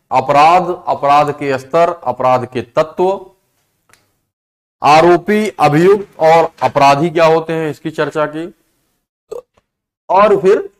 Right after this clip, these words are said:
चर्चा की कि यह आईपीसी एक जनवरी अठारह सौ बासठ को लागू हुई,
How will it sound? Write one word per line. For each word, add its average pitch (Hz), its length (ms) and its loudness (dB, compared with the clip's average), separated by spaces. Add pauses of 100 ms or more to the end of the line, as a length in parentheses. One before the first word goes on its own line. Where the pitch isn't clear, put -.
(1120)
चर्चा 156 300 -2
की 185 300 -6
कि 185 80 -14
यह 175 200 0
आईपीसी 165 640 0 (360)
एक 147 240 -4
जनवरी 156 280 -4
अठारह 151 360 -2
सौ 147 200 -6
बासठ 131 380 -8
को 127 80 -8
लागू 117 340 -2
हुई, 160 160 -6